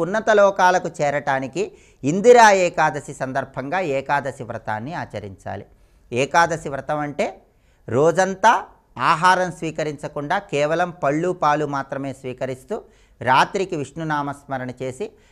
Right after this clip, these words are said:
మర్నాడు ద్వాదశి తిథి నాడు ఎవరికైనా భోజనం పెట్టి మీరు కూడా భోజనం స్వీకరించాలి.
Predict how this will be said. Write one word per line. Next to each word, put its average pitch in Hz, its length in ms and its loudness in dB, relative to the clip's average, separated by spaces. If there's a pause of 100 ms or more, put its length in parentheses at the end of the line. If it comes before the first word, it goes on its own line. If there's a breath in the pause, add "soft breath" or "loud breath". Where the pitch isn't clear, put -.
(140 soft breath)
మర్నాడు 190 500 2 (120)
ద్వాదశి 175 520 2
తిథి 165 240 -6
నాడు 175 180 -2 (140)
ఎవరికైనా 170 420 -4 (140)
భోజనం 165 400 -4
పెట్టి 151 220 -4 (100)
మీరు 160 240 -4
కూడా 165 140 -2 (120)
భోజనం 135 360 -6
స్వీకరించాలి. 104 640 -10